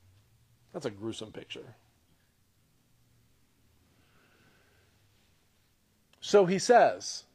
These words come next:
if you're suffering, it's because you're co-heirs with Christ. And it's because you're also gonna inherit his glory.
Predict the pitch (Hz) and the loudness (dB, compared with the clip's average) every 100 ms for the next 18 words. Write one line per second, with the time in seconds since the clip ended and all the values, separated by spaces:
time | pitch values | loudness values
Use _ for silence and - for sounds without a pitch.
0 | _ _ _ _ _ 165 160 147 - 196 | _ _ _ _ _ 0 0 -2 0 -2
1 | - 127 104 110 - _ _ _ _ _ | -2 -10 -12 -18 -20 _ _ _ _ _
2 | _ _ _ _ - - 139 - 131 123 | _ _ _ _ -16 -12 -10 -6 -6 -6
3 | - 127 117 101 - - 98 - - - | -6 -4 -4 -6 -12 -20 -20 -18 -20 -20
4 | _ _ _ _ _ _ _ _ _ _ | _ _ _ _ _ _ _ _ _ _
5 | _ _ _ _ _ 147 131 135 - - | _ _ _ _ _ -4 -4 -4 -8 -12
6 | - 127 120 135 131 - 123 120 110 95 | -6 -6 -4 -2 -2 -2 -10 -10 -10 -10
7 | 113 107 - 104 95 98 | -10 -10 -14 -14 -14 -18